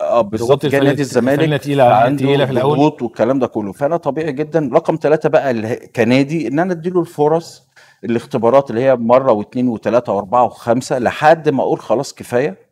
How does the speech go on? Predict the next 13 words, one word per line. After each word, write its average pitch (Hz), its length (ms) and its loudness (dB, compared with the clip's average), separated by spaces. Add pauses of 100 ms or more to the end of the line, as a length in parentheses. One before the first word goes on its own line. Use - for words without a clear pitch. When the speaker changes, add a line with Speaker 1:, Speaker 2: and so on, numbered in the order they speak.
(120)
Speaker 2:
ممكن 160 280 -4
حظه 156 240 2
وحش 160 260 -2
إن 131 100 -6
هو 143 120 2
جاي 151 140 0
في - 180 -10
وقت 151 340 -8 (160)
الفرقة 120 540 -8
مضغوطة، 123 340 -6
بتلعب 120 420 -2
منافسات 120 360 -10
كبيرة، 113 360 -4